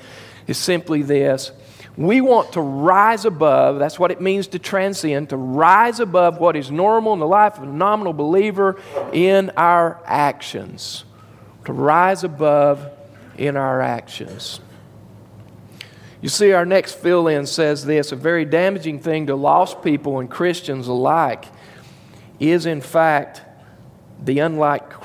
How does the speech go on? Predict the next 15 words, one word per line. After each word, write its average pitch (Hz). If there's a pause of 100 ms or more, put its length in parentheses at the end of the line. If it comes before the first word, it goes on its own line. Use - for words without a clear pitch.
(560)
uh, 92
unchristlike, 143 (460)
uh, -
ways 139
or 117
the 113
unchristlike 135
actions 123
of 117
one 127
who 120
calls 127
himself 117
a -
Christian." -